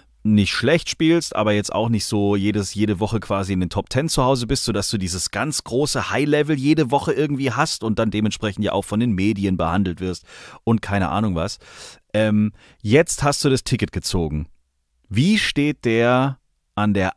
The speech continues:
Eins an Tag eins? Also ist das dann Business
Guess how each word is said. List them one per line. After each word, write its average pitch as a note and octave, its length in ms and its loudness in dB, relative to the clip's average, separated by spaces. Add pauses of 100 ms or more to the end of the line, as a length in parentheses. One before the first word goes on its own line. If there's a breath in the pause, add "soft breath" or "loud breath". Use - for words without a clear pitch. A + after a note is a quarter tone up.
Eins A#2 640 2 (160)
an G#2 320 2
Tag F#2+ 400 -2 (140)
eins? E2 640 -4
Also A2 180 2 (500 loud breath)
ist - 260 -2
das C#3+ 180 2
dann A#2+ 340 0 (1000)
Business B2+ 540 0